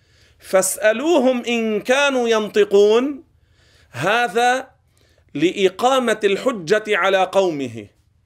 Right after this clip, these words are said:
لتبكيتهم وبيان سخافتهم، أي لأنكم تبالغون في تعظيم هذا الصنم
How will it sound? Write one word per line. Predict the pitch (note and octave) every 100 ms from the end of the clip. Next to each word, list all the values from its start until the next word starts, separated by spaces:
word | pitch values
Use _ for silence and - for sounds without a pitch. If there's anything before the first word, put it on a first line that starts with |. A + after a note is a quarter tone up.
| _ _ _ -
لتبكيتهم | E3 F3+ G3 F3 D#3+ - B3+ C4 B3+ A#3 G#3 A#3 G3 A#2 G2+ _ _ _ _ _
وبيان | C#3+ D#3+ E3+ F#3 A3 A#3+ A3 F#3+
سخافتهم، | - F3 F3 F3+ F3 - G#3+ G#3+ G3 F#3 G3 D3+ G#2 - _ _ _ _ _ -
أي | E3 G#3
لأنكم | G3 G3 A#3 A#3+ A3+ G#3+ G#3+ G#3 G3+
تبالغون | G3+ F3 F#3+ F#3+ F#3 F#3+ F3 C4 C#4 C4+ C4 B3 A3+ G3 D#3+ C3 G#2+ - _ _ _ _ _
في | - G3+ F#3+
تعظيم | F#3+ F3+ F3 D#3 C#4 C4
هذا | A3+ G3+ G#3 G3
الصنم | F#3 - A3 G#3 G3+ A3 A3+